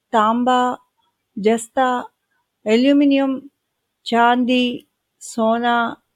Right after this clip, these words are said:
आदि इस प्रकार के तत्व हैं,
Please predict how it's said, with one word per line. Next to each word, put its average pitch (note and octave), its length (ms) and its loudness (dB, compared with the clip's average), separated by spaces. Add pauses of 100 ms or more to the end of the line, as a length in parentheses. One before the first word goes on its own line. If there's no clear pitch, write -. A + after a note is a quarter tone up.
(460)
आदि C4+ 280 4
इस D4 300 -6
प्रकार D4 440 0
के F4 200 -2
तत्व A#3+ 360 -4
हैं, G#3+ 420 -2